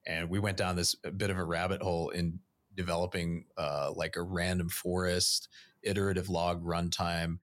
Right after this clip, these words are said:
probability mass function generator to mitigate this, right? You wanna talk about getting nerd sniped in an audit.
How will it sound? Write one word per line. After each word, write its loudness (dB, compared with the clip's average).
probability 2
mass 4
function 2
generator 2
to -2
mitigate 0
this, 2
right? 2
You 0
wanna 4
talk 0
about -2
getting 0
nerd 0
sniped -2
in -4
an -2
audit. 2